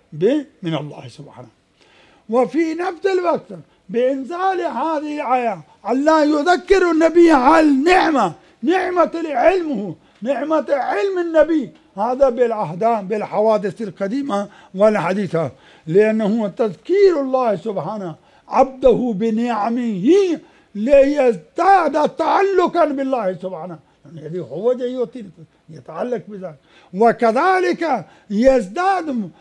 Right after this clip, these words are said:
ثم تعلقاً بالله سبحانه، زائداً على تعلق يزداد شكراً لله سبحانه.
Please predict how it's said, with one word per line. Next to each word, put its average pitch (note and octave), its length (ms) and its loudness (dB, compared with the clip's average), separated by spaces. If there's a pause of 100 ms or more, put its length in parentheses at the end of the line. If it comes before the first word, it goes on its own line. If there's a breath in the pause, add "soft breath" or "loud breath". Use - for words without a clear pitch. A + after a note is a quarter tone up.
(180 soft breath)
ثم B3+ 340 2
تعلقاً D4+ 800 0
بالله C#4+ 440 2
سبحانه، B3 480 -4
زائداً D4 560 -4
على D4 180 -2
تعلق D4+ 480 -2 (340 soft breath)
يزداد C#4 680 4 (180)
شكراً G#4+ 540 2
لله A3+ 460 -6
سبحانه. D#3+ 680 -16